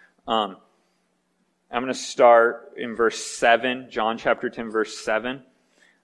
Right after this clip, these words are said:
Um, Jesus is referring to himself using the, the metaphor of a shepherd. A shepherd has authority over his sheep.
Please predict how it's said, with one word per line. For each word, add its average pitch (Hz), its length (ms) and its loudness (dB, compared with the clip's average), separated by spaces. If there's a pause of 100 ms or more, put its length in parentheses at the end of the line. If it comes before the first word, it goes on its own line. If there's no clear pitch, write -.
(120)
Um, 104 360 0 (1080)
Jesus 147 420 -2
is 127 120 -4
referring 156 380 0
to 151 40 -2
himself 127 460 4
using 139 320 -6
the, 120 180 -6
the 110 120 -12
metaphor 120 420 -2
of 104 100 -4
a 104 60 -6
shepherd. - 420 -14 (1040)
A 127 80 -10
shepherd 175 440 8
has 151 240 4
authority 139 580 0
over 110 260 0
his 107 160 -10
sheep. - 420 -16